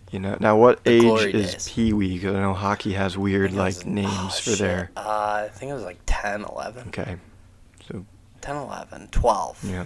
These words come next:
Speaker 2: Twelve,
Speaker 1: So some of you might
Speaker 2: twelve
Speaker 1: think,
Speaker 2: you
Speaker 1: "Oh, Pee Wee hockey, what are you, like, four?" Like, mm.
Speaker 2: No, no, it goes, uh, Tyke, well, Mini Mite, Tyke, Mite, Squirt, Pee Wee, Bantam, Midget.
Speaker 1: Wow.
Speaker 2: Juniors.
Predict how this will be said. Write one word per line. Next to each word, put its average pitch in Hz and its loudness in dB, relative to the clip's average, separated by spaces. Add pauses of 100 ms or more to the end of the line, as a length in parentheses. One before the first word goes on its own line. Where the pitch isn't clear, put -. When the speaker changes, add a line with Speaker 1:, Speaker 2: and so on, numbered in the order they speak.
Speaker 2:
Twelve, 104 2
Speaker 1:
So 95 2
some 104 2
of 101 2
you 101 2
might 98 2
Speaker 2:
twelve 110 2
Speaker 1:
think, 101 2
Speaker 2:
you 127 2
Speaker 1:
"Oh, 110 2
Pee 117 0
Wee 107 2
hockey, 104 -2
what 98 -2
are 95 -4
you, 92 -4
like, 90 -8
four?" 104 -6
Like, - -18
mm. 90 -10 (220)
Speaker 2:
No, 92 -10 (340)
no, 92 -6
it 104 -6
goes, 95 -4
uh, 85 -4 (720)
Tyke, - -4
well, 90 2
Mini 117 -6
Mite, 151 -12 (100)
Tyke, - -6 (400)
Mite, 98 -4 (140)
Squirt, - -4 (200)
Pee 107 -10
Wee, 117 -14 (800)
Bantam, 98 -4 (420)
Midget. 87 -8 (760)
Speaker 1:
Wow. - -6
Speaker 2:
Juniors. - -14